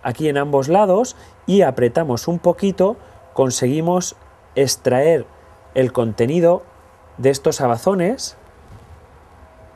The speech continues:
Tenéis que tener mucho cuidado de no hacer esto en casa,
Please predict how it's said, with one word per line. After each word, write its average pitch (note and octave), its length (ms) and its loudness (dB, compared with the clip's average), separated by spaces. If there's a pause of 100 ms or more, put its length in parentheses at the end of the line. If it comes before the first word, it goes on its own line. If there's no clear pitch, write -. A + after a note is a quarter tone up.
(520)
Tenéis D3 300 2
que - 120 2
tener F3 280 2
mucho E3 300 -2
cuidado D3 360 2
de A#2+ 120 2
no C3 100 -2
hacer D3+ 200 -2
esto E3 220 0
en D#3 80 -2
casa, F3+ 380 2